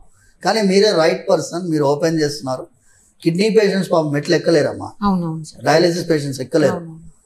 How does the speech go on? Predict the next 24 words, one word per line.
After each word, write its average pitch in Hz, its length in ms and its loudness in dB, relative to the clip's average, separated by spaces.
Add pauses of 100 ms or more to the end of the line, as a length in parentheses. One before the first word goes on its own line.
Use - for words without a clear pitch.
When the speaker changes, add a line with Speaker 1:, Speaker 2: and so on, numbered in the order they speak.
(160)
Speaker 1:
పాపం 156 260 2
వాళ్ళు 139 460 2
కష్టపడుతున్నారని 180 720 0
చెప్పి, 185 460 -2 (500)
ఆ, 127 440 2
టూ 156 140 2
ఫ్లోర్స్‌కి 165 380 -2
లిఫ్ట్ 156 300 -2
ఏర్పాటు 127 360 -2
చేశారు, 110 240 -8
వన్ 127 120 -2
ఫ్లోర్‌కి 147 500 -2 (580)
లిఫ్ట్ 143 220 -2
ఏర్పాటు 156 400 2
చేశారు 143 240 -2
హెల్పింగ్ 147 340 2
హ్యాండ్ 147 180 -2
ఫౌండేషన్. 117 480 -10 (400)
Speaker 2:
మ్మ్. 165 340 -12
Speaker 1:
మేము 147 180 0
వెళ్ళి 160 200 2
దానికి 156 300 2
ఇనాగ్రేట్ 151 460 0
చేశాం. - 240 -10